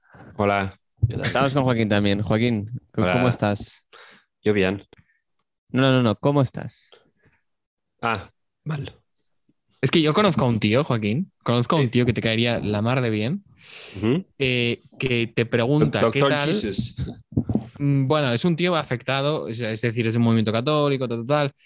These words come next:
Speaker 3: pero
Speaker 1: Vale.
Speaker 3: que, que quizá es un converso, es un converso, es un converso demasiado excéntrico o efusivo, no sé cómo llamarlo. Entonces él te pregunta,
Speaker 2: Intenso,
Speaker 3: "¿Qué
Speaker 2: parece
Speaker 3: tal?".
Speaker 2: la palabra.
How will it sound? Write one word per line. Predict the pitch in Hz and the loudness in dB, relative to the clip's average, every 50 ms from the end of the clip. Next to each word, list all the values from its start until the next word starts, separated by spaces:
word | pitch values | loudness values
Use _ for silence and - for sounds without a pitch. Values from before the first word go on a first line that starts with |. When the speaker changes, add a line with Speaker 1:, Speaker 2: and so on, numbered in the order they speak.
| _ _ _ _ _ | _ _ _ _ _
Speaker 3:
pero | - 123 120 120 120 | -2 0 2 2 0
Speaker 1:
Vale. | 101 120 | 0 -2
Speaker 3:
que, | - 127 117 113 107 - | -2 -2 -2 -2 -2 -4
que | - 127 117 107 | -2 -2 -2 -2
quizá | 107 120 - - 139 143 | -2 -4 -2 0 0 0
es | 139 156 | 0 0
un | 156 139 | 0 0
converso, | - 135 131 127 135 135 135 - - | 0 0 0 2 0 0 -2 -4 -6
es | - 120 | -4 -2
un | 143 | -2
converso, | 131 120 110 107 101 110 107 | 0 0 0 0 -2 -2 -4
es | 117 | -2
un | 139 | 0
converso | 131 131 123 127 120 - 147 | 0 2 2 2 0 0 -2
demasiado | 135 131 120 117 113 107 - - - 123 117 123 120 117 113 117 117 117 117 117 113 113 113 110 107 107 104 104 101 101 101 101 101 | -2 -2 -2 -2 -4 -4 -4 -4 -2 -2 0 0 -2 -2 0 2 4 4 4 4 4 4 2 2 2 0 0 0 -2 -2 -2 -2 -2
excéntrico | 104 101 - - 135 135 127 110 113 107 107 107 | -4 -4 -4 -2 -2 -2 0 -2 -2 -2 0 0
o | 107 107 107 104 104 107 98 92 92 92 92 92 92 92 | 0 0 0 0 -2 -2 -2 -4 -4 -4 -4 -4 -4 -6
efusivo, | 92 - 101 - - 123 120 107 101 101 | -6 -6 -6 -2 0 0 2 2 4 4
no | 101 104 104 | 2 2 2
sé | 120 120 | 2 0
cómo | 113 107 95 | 2 0 0
llamarlo. | 92 92 87 - - - _ _ - - - - - | 0 -2 -4 -6 -8 -12 _ _ -20 -20 -20 -10 -6
Entonces | 131 135 165 156 175 | -2 0 2 2 2
él | 170 | 2
te | 185 185 | 2 2
pregunta, | 190 170 165 147 131 | 2 2 2 2 2
Speaker 2:
Intenso, | 127 | 0
Speaker 3:
"¿Qué | - 175 | 0 0
Speaker 2:
parece | 190 202 175 160 | 0 0 0 0
Speaker 3:
tal?". | 156 | 0
Speaker 2:
la | 190 101 | 0 0
palabra. | 98 101 101 101 104 117 123 131 | 0 0 0 0 0 -2 -4 -6